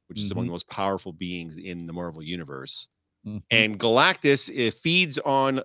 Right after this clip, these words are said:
Speaker 1: life energy to be able to sustain his power levels. He gets that life energy by literally eating worlds.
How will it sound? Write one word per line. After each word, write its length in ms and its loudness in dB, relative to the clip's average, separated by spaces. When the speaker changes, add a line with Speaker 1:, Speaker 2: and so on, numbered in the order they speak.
Speaker 1:
life 380 2
energy 640 -2
to 140 -8
be 240 0
able 220 -2
to 120 -10
sustain 580 -4
his 160 -10
power 360 0
levels. 400 -12
He 80 -6
gets 360 2
that 200 -2
life 240 -4
energy 340 -6
by 160 -2
literally 800 -2
eating 400 -4
worlds. 680 -10